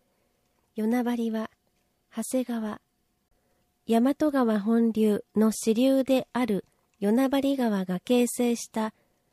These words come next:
東西方向の谷沿いに広がる山あいの地で、峠を越えた東側の灰原を流れる宇田川、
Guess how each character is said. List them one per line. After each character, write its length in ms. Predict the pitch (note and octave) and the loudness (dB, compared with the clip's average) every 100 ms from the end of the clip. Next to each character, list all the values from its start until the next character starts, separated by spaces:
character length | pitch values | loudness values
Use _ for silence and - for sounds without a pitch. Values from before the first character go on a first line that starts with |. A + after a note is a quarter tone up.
| _ | _
東 280 | - C4+ C#4+ | -2 0 0
西 240 | C#4 C#4 C#4 | 0 -2 0
方 260 | D4 C#4 | 0 0
向 300 | - G#3+ G3 | -2 -4 -4
の 240 | F3+ F3 - _ _ | -2 -4 -8 _ _
谷 320 | - A3 B3+ B3 | -2 0 2 2
沿 200 | B3+ B3 | 2 2
い 20 | |
に 140 | B3 | 0
広 280 | A#3 G#3+ A3 | -2 -4 -4
が 120 | A3 | -4
る 180 | G3+ G3+ _ _ _ _ G#3 | -6 -8 _ _ _ _ -4
山 320 | G#3 A#3 A#3+ | 0 0 0
あ 80 | B3+ | 0
い 100 | B3 | 0
の 140 | A#3+ | -2
地 200 | - A#3+ | -4 -6
で、 200 | F#3+ F3+ _ _ _ _ _ _ _ _ | -4 -6 _ _ _ _ _ _ _ _
峠 420 | B3 C4+ C4+ C#4 | -2 0 2 2
を 60 | C#4 | 0
越 220 | - C4 | 0 -2
え 100 | B3+ | -2
た 160 | - B3 | -2 -4
東 460 | A3+ A3 C4 - | -4 -2 -2 -2
側 280 | C4 C4 B3+ | 0 0 0
の 280 | B3 B3 - _ | 0 0 -4 _
灰 280 | C#4+ D4 C4+ | -4 -4 -2
原 320 | A#3+ A3 G3+ | -2 -2 -2
を 100 | G3+ | -2
流 160 | G3 F#3+ G3+ | -4 -6 -6
れ 140 | G3 | -6
る 220 | F#3 F#3 - | -6 -8 -6
宇 120 | G3 | -4
田 140 | A#3 | -2
川、 360 | A3+ G#3+ G#3 | -2 -4 -4